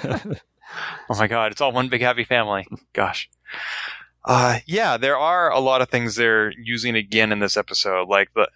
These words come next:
Speaker 2: the holodecks and the om-, omnipotent baby. And speaking of which, well, I, I have a couple of thoughts here. One, the burn originally occurred a few years, I think, after the distress signal was sent. And if it's caused by Su'Kal being agitated,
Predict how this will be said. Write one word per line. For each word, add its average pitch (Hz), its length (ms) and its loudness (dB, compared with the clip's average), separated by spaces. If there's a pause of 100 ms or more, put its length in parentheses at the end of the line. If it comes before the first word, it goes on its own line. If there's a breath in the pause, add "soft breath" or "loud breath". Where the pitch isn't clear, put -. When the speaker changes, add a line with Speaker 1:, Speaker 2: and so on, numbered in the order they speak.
(120)
Speaker 2:
the 104 100 2
holodecks 104 640 2
and 101 100 -10
the 98 240 -4
om-, 107 180 -6 (200)
omnipotent 113 500 -2
baby. 101 380 0
And 117 120 -2
speaking 285 280 0
of - 80 -4
which, - 400 -2 (420)
well, 160 240 2 (100)
I, - 140 4 (100)
I 156 60 2
have 151 100 2
a 151 40 -8
couple 135 200 2
of 104 60 2
thoughts 95 220 0
here. 98 120 -4
One, 104 540 0 (560)
the 123 220 2
burn 170 340 4
originally 143 460 2
occurred 117 640 4 (760)
a 127 140 4
few 190 400 -6
years, 180 400 0
I 123 100 4
think, 113 380 0
after 117 720 2 (500)
the 110 300 0
distress 180 420 2
signal 113 320 0
was 95 120 0
sent. 127 560 2 (460)
And 131 200 4
if 123 100 0
it's 131 140 -4
caused 170 440 0
by 127 240 4
Su'Kal 135 480 2
being 113 200 0
agitated, 104 720 2